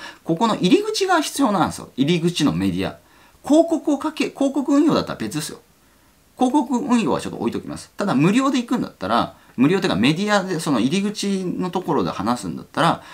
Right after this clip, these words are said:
この入り口があって、この入り口をフィルター通してクリックして、エルピー登録ステップメールなんですよ。ということは、この入り口のメディアがなければ、そもそもステップメール発動しないので、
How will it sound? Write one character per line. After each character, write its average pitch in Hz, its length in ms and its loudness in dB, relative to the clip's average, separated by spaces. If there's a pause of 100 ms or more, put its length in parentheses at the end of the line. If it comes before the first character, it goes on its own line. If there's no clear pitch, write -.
(120)
こ 175 100 -2
の 165 100 2
入 202 140 2
り 269 120 4
口 311 320 0
が 254 180 2
あ 277 40 2
っ 302 80 -2
て、 - 460 -4 (280)
こ 208 120 -4
の 220 80 0
入 202 120 2
り 254 120 4
口 269 340 0
を 254 380 2
フ 214 120 -4
ィ 233 40 2
ル 247 140 2
タ 247 260 2
ー 269 320 0
通 262 40 -4
し - 100 -4
て 247 260 0
ク - 160 -10
リ 233 100 2
ッ 233 80 -6 (160)
ク 226 100 -2
し - 120 -2
て、 - 180 0
エ 160 100 4
ル 190 160 2
ピ 185 320 0
ー - 100 -10 (200)
登 208 300 4
録 202 200 -2
ス - 100 0
テ 165 80 -2
ッ - 40 -6
プ 139 80 0
メ 139 100 4
ー - 40 2
ル 85 40 0
な 73 60 -4
ん - 40 -10
で - 60 -12
す - 40 -16
よ。 - 80 -16 (320)
と 277 80 0
い 294 60 4
う 277 40 2
こ 294 100 -2
と - 80 2
は、 - 60 2
こ 151 100 -2
の 156 100 2
入 160 140 -4
り 262 160 4
口 320 220 0
の 233 80 2
メ 175 180 4
デ 202 100 -2
ィ 208 100 0
ア 208 200 0 (300)
が 220 160 2
な 226 160 2
け 147 120 -4
れ 85 120 -2
ば、 92 140 -2
そ - 120 -4
も 208 100 2
そ 208 100 -2
も 202 100 0
ス - 100 -4
テ 208 100 0
ッ 208 60 -6
プ 214 100 -6
メ 208 100 -2
ー - 20 -2
ル - 60 -4
発 139 280 -8
動 139 120 2
し 139 120 -4
な 120 120 0
い 82 60 -4
の 78 80 -12
で、 82 300 -6